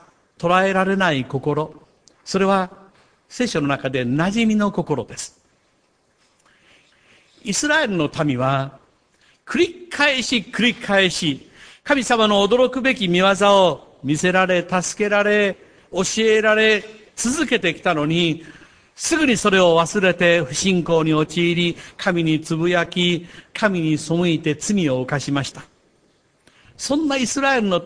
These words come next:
民を神様は嘆かれて、うなじの怖い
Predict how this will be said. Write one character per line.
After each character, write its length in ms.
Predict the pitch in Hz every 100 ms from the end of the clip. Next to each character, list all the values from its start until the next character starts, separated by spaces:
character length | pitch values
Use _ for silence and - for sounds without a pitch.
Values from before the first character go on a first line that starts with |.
| 175
民 160 | 170 151
を 100 | 143
神 220 | 185 170
様 260 | 139 127 127
は 400 | 135 139 135 - _ _ -
嘆 240 | 143 165 170
か 140 | 160
れ 120 | 135
て、 200 | 117 117 - - - - _ _ -
う 140 | 170
な 260 | 214 269 240
じ 160 | 247
の 320 | 233 233 226
怖 460 | 220 - 180 202 208
い 320 | 190 170 160